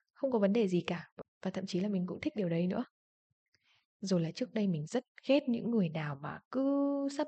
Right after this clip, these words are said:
xếp mọi thứ quá gọn gàng, kiểu, ngăn nắp các thứ, các thứ ấy. Và mình cảm thấy khó chịu khi mà mình bị người khác nhắc là,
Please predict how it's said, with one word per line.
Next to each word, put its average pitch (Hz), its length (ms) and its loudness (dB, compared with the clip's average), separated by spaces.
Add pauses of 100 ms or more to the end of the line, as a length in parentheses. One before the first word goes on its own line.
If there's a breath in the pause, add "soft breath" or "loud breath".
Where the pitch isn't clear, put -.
(120)
xếp 302 160 6
mọi - 160 -2
thứ 175 200 2
quá 208 180 0
gọn 269 260 0
gàng, 170 280 0
kiểu, 170 160 -2
ngăn 214 300 0
nắp 269 160 -4
các 302 160 -4
thứ, 190 160 0
các 269 140 -6
thứ 190 200 4
ấy. 302 100 0 (640 loud breath)
Và 185 160 -2
mình 156 180 -2
cảm 151 160 -4
thấy - 120 -8
khó 180 260 2
chịu - 260 0
khi 220 80 4
mà 190 120 4
mình 160 260 -2
bị 165 180 -4
người 175 120 4
khác 233 220 -4
nhắc 269 180 0
là, 214 80 2